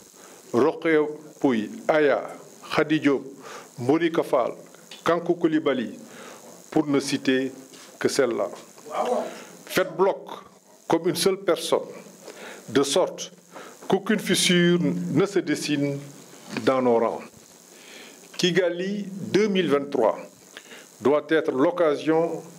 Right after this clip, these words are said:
et le moment de donner au basketball sénégalais un nouveau souffle pour en refaire, comme par le passé, une de nos disciplines phares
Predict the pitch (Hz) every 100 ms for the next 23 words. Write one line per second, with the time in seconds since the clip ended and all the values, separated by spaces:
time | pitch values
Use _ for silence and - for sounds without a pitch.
0 | - 208 185 151 131 104 87 - - -
1 | - - - - - - 131 131 147 160
2 | 160 180 190 - - 233 214 170 - 156
3 | 139 139 147 147 147 - - - - 165
4 | 151 135 135 147 139 131 160 170 - 135
5 | - - - - - - - - - 156
6 | - 131 147 147 139 110 82 - - -
7 | - - - - - 190 - 151 143 143
8 | 135 - 135 139 139 - - - - -
9 | - - - 180 175 143 135 135 123 135
10 | - - 127 117 131 131 131